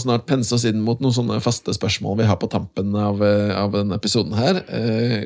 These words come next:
Karoline. Men jeg må jo få lov til å snakke, spørre deg om en ting til, fordi det er jo et privilegium å ha en dyktig, erfaren rekrutterer som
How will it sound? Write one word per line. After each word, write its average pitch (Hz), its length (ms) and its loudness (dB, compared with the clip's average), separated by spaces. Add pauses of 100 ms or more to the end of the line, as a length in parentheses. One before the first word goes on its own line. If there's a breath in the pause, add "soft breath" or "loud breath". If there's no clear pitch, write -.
Karoline. 110 320 2
Men 123 220 4
jeg 143 100 4
må 123 280 4 (100)
jo 135 100 4
få 139 80 2
lov 127 160 4
til 131 140 0
å 131 60 -2
snakke, 117 320 0 (240)
spørre 117 260 2
deg 101 80 0
om 113 80 0
en 101 100 -2
ting 107 140 -4
til, - 100 -4
fordi 131 300 4
det - 340 -6
er 120 80 4
jo 123 60 -2
et - 60 -8
privilegium 151 500 2
å 120 80 2
ha 120 80 6
en 131 140 2
dyktig, - 440 -4
erfaren 104 400 0
rekrutterer 117 480 2
som 123 140 2